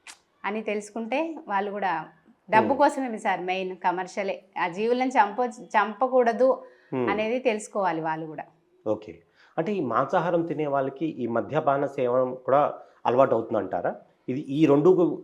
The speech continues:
Speaker 2: కలిస్తే కనుక మానవాళికి, ఆ, ఏ రకంగా వాళ్ళకి, ఆ, వాళ్ళ హెల్త్‌కి కానీ, వాళ్ళు ఆలోచించే విధానంలో కానీ ఎలాంటి, ఎలాంటి మార్పులు వస్తాయంటారు?
Speaker 1: మ్మ్. మాంసం తీసుకోవడం వల్ల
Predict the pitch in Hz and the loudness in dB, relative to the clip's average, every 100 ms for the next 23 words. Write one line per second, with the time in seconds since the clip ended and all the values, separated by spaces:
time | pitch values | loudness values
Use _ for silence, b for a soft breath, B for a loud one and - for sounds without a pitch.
0 | - 135 - 165 156 156 190 151 123 135 | -2 -2 2 2 2 2 2 4 4 4
1 | 147 156 151 131 127 - - 120 117 117 | 4 2 0 -6 -8 -12 -10 -6 -4 -4
2 | 117 131 117 151 160 165 180 196 - - | -6 -8 4 6 8 6 4 4 4 0
3 | 127 123 - 107 - _ b b - - | -2 -2 -4 -6 -8 _ b b -8 -2
4 | 113 113 110 127 135 165 107 101 170 - | 2 2 0 -2 -2 0 0 -2 -4 -2
5 | 120 117 120 127 131 127 113 117 139 131 | 2 4 2 0 -4 -4 -2 0 0 0
6 | 113 104 127 135 131 139 131 120 120 120 | 0 -4 -4 -2 0 0 0 0 -2 -4
7 | 104 104 107 101 - - 80 76 78 _ | -4 -4 -4 -6 -6 -12 -14 -16 -20 _
8 | _ _ - 208 196 180 - 202 190 202 | _ _ -14 -10 -8 -8 -10 -8 -6 -6
9 | 196 254 247 226 254 240 220 214 214 202 | -4 -6 -6 -6 -6 -4 -4 -4 -4 -4